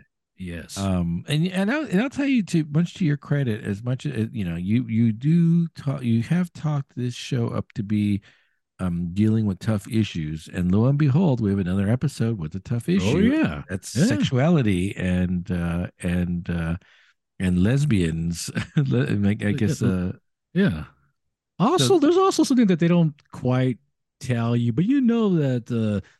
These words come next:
Speaker 1: the main character, I think, I think this is, I think Caitlin's finally, this is, she's been finally being formally introduced in this episode,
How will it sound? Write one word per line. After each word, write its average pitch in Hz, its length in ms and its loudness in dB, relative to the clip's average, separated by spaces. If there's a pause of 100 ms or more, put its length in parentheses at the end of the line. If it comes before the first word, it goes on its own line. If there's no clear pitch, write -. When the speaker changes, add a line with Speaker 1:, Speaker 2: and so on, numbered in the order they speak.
(120)
Speaker 1:
the 110 40 -4
main 113 200 0
character, 95 420 -4
I - 40 -6
think, - 220 0 (220)
I 175 60 0
think 277 140 2
this 269 100 -2
is, 226 120 2
I 196 40 2
think 220 200 2
Caitlin's 175 380 0
finally, 147 520 0
this 143 200 0
is, 120 140 -4
she's 120 160 -4
been 165 160 -2
finally 165 280 0
being 143 220 -2
formally 123 460 -2
introduced 113 420 -2
in 107 60 0
this 107 160 -2
episode, 131 500 -2